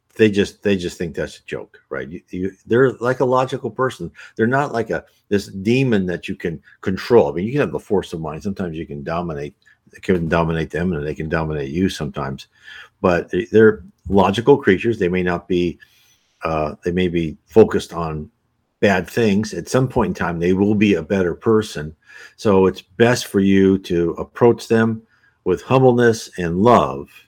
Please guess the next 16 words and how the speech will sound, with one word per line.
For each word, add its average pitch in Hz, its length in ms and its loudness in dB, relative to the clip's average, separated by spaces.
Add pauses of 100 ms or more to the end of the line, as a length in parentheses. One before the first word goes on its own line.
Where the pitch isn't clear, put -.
(920)
uh, 82 540 -2
and 82 260 -4
then 85 440 -4
ask 92 280 -4
them 90 140 -2
what 80 160 -6
the 107 80 -4
problem 80 500 -2
is 87 260 -4
and 78 180 -12
see 85 240 -4
if 85 140 -8
you - 60 -10
can 87 140 -8
fix 120 240 -4
it. - 120 -8